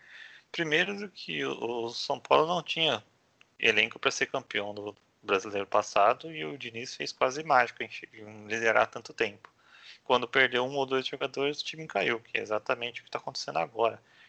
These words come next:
Com um elenco melhor do que tinha no pass-, na temporada passada. Ah, perdeu mais jogadores também, é lógico, mas e tá caindo e tá perdendo pra times muito fracos. E a outra é o planejamento erradíssimo que teve no Paulista, né?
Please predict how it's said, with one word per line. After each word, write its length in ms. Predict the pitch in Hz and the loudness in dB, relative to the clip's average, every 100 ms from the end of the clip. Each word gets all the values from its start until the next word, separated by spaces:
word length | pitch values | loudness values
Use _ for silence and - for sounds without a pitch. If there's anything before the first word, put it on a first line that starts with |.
| _ | _
Com 140 | 117 | 4
um 60 | 110 | 6
elenco 320 | 110 123 - | 6 4 0
melhor 500 | 120 147 147 120 156 | 2 4 6 6 6
do 80 | 147 | 4
que 140 | - | -8
tinha 260 | - - 107 | -8 -4 -4
no 120 | 107 | -6
pass-, 300 | - 113 - 113 | 0 2 2 -2
na 220 | 104 98 | -2 -2
temporada 360 | - 107 104 - | -4 -2 -2 2
passada. 500 | 127 - 127 151 - _ _ _ _ _ _ _ _ - | 0 4 4 4 0 _ _ _ _ _ _ _ _ 2
Ah, 160 | 104 | 2
perdeu 360 | - 117 110 117 | 4 6 6 6
mais 160 | 110 101 | 4 2
jogadores 380 | 104 - 104 | -2 -4 -6
também, 320 | - 101 101 107 | -6 -8 -8 -8
é 40 | |
lógico, 300 | 143 104 - _ _ | -6 -8 -10 _ _
mas 720 | 101 95 98 95 - - - _ _ - | -6 -2 -2 -4 -14 -16 -18 _ _ -6
e 260 | 110 104 104 | -2 -2 0
tá 160 | 120 | 0
caindo 560 | - 226 302 175 160 107 | 0 -4 -4 -8 -6 -6
e 120 | 101 | -2
tá 140 | - | 0
perdendo 360 | - 104 110 127 | 2 0 0 -2
pra 100 | - | -6
times 320 | - 160 147 113 | -6 -8 -12 -12
muito 200 | 127 - | -14 -6
fracos. 640 | 170 131 113 - - - _ _ _ - _ _ - | 2 2 2 -4 -16 -16 _ _ _ -20 _ _ 0
E 140 | 143 | 6
a 120 | 175 | 6
outra 380 | 135 147 - 151 | 6 4 0 -2
é 40 | |
o 100 | 208 | -4
planejamento 840 | - 233 226 220 262 170 - 151 131 _ _ 107 | -4 -8 -4 -2 -2 -6 -6 -10 -10 _ _ -4
erradíssimo 640 | 120 180 120 - 117 - | 0 0 0 -10 -12 -16
que 80 | - | -6
teve 260 | 104 98 | -6 -6
no 100 | 104 | -8
Paulista, 560 | 104 123 104 143 - 107 | 0 0 0 -10 -12 -14
né? 220 | 104 | -14